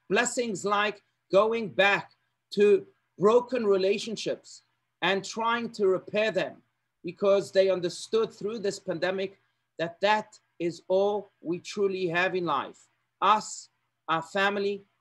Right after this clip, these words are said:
and our friends. And therefore, they took that great effort to repair those relationships.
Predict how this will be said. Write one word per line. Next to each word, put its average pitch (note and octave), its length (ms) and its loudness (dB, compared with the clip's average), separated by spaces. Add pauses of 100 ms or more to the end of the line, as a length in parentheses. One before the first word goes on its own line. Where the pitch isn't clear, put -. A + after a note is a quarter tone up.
(260)
and D#3 140 -4
our D#3 80 -4
friends. F3 680 -6 (380)
And D3+ 100 -6
therefore, F#3+ 480 -2
they D#3+ 140 -2
took G3 360 -6 (440)
that D#3 200 -6
great F#3 360 0
effort E3 460 -6 (460)
to E3+ 260 -2
repair F3 560 -4
those E3+ 260 -4
relationships. F3+ 720 -4